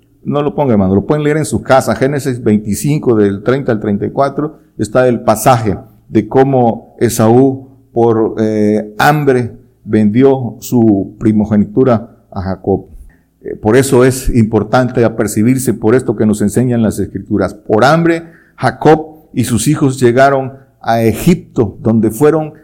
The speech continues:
reproba-, fueron esclavizados, eh, cuatrocientos años. Fue por hambre que llegaron ahí. Dice Génesis cuarenta y siete cuatro,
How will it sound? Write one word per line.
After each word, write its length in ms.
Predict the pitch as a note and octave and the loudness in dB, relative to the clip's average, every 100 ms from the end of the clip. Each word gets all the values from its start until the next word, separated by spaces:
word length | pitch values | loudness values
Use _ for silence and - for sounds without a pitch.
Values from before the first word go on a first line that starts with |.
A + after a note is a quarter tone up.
| _ | _
reproba-, 880 | - G#2+ B2 B2 B2 A#2 A#2 B2+ G#2+ | -6 -2 0 0 0 -2 0 -2 -2
fueron 260 | A#2+ D3+ D#3+ | 0 2 2
esclavizados, 1080 | C3+ - C3 B2+ A2 - F3 E3 G#2+ - - _ _ - | -2 -2 2 2 2 2 4 4 2 -2 -18 _ _ -4
eh, 180 | A2 G#2+ | -2 -2
cuatrocientos 1120 | A#2+ A#2 A2+ A2 C3+ C#3 C#3 B2+ A#2 - - | 2 2 2 -2 0 -4 -2 -2 -2 -6 -8
años. 400 | A2+ A2 G2 F2+ | -2 0 -2 -4
Fue 160 | - C#3+ | -4 -2
por 140 | C#3+ | 2
hambre 240 | D3+ D#3 C3 | 2 4 2
que 100 | B2 | 4
llegaron 320 | A2+ B2+ A#2+ | 4 4 4
ahí. 160 | A2 G#2+ | 4 2
Dice 320 | B2+ C#3 C3+ | 0 0 0
Génesis 440 | D3 D3+ C#3 B2+ | 0 -2 -4 -4
cuarenta 340 | - A2+ G#2 G#2+ | -2 0 0 0
y 60 | |
siete 360 | G#2 C#3 C3+ B2+ | 0 -4 -4 -6
cuatro, 560 | - C#3 C#3 C#3 C#3 | 2 2 2 -2 -4